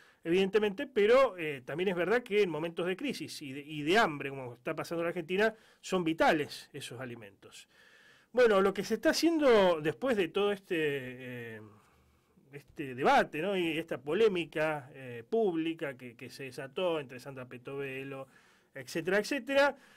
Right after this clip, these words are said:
eh, y todos los que tienen que ver con Milei, Grabois también, eh, criticando, etcétera, etcétera, ahora se están repartiendo los alimentos y se lo hace a través de la Fundación Conin,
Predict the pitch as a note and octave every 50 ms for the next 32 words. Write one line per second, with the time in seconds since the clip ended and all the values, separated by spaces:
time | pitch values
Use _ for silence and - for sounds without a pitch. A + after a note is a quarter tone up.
0 | _ _ _ _ - E3+ E3 E3 D#3+ D#3 D#3 D3+ C#3+ C#3 - F#3+ F#3 F3 D3 D3+
1 | D3+ C#3+ F3+ F3 E3 D3+ C#3 D#3 E3 E3+ C#3+ C#3+ C#3+ E3+ G3 A3 G#3 G3+ F#3+ F3
2 | D#3 D3 D3+ D3+ D#3 E3+ E3+ E3 D#3 C#3+ - D#3 E3 F#3+ G3+ G3+ G3 F#3 F3+ F3
3 | E3 D#3 C#3+ C#3+ C#3+ C#3 C3+ C3 B2+ B2 - D3 B2+ D#3 D#3+ F3+ F#3+ F3 D#3+ E3+
4 | D#3+ - A3+ G3+ A3 A3 A3 C4+ B3 C#4 C#4 C4 A#3 B3 C4 A3+ G#3 F#3+ - B3
5 | B3 A#3+ A3+ A3 G3+ F#3 F3 F3+ E3+ G3 F#3+ G3+ B3 B3 A#3+ A3+ G#3+ A3+ A#3 B3+
6 | C#4 B3 - C#4+ C4 - G#3+ F#3+ F3+ - G#3+ G3+ G#3 A3+ B3 A#3+ - C4 A3+ F#3+
7 | F#3 F3+ G3 G#3+ G#3+ G3+ G3+ G3+ - G3 F3 E3 D#3+ - G3+ F#3+ F#3 F#3 F#3 F#3
8 | G3 F3 B2 A2+